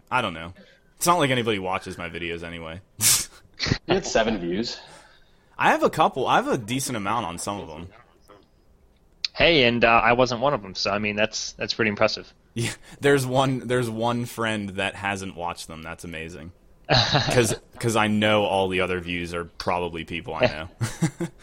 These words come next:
Speaker 3: So, uh, does my, does my voice sound a lot better than it did last time now?
Speaker 1: Yes.
Speaker 3: Now that I got my Turtle Beaches? This is wonderful.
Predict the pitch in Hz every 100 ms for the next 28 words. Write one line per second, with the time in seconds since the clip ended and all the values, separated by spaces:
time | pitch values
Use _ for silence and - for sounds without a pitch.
0 | - 143 - _ _ _ - - - -
1 | - - - - - - 160 160 147 135
2 | 135 131 139 127 139 143 139 127 123 117
3 | 127 113 123 127 135 123 123 123 127 127
4 | 123 123 123 120 123 120 - 127 127 127
5 | 127 - 104 95 104 107 110 - 107 101
6 | 120 113 107 117 131 120 - 123 120 110
7 | 110 101 92